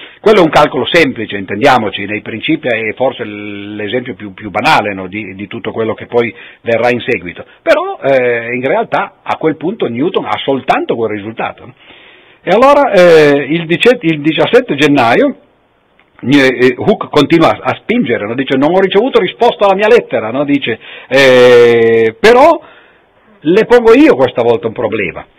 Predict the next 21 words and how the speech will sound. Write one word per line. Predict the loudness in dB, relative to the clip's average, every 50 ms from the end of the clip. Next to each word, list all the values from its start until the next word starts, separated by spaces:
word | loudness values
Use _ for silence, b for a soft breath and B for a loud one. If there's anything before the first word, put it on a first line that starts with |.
| b b b b b b b b _
Cioè, | 0 4 4 6 6 4 2
ho | 2 2 2
detto | 4 4 4 2 2 2 2 2
che | 2 4 2 2 2 2 0 -2 -2
l'attrazione | 0 2 2 2 2 0 -2 -2 0 0 0 2 2
dovrebbe | 0 0 0 0 2 2 2
essere | 0 0 -2 -4 -2
inversamente | 0 0 2 2 2 0 0 0 -2 -2
proporzionale | -4 -4 -2 -2 -4 -2 -2 -2 -2 0 0 0
al | -2
quadrato | -2 -2 -2 0 0 0 -2 -2
della | -4 -4 -6
distanza, | -6 -10 -12 -8 -4 -4 -4 -4 -4 -6 -8 -8 -6
e | -4
allora | -2 -2 -2 -2 -2
il | -2
problema | -2 -2 2 2 4 2 2 2
che | 0 -2
le | -2
pongo | -2 -2 -2 0 2 2 2
è: | 4 2 2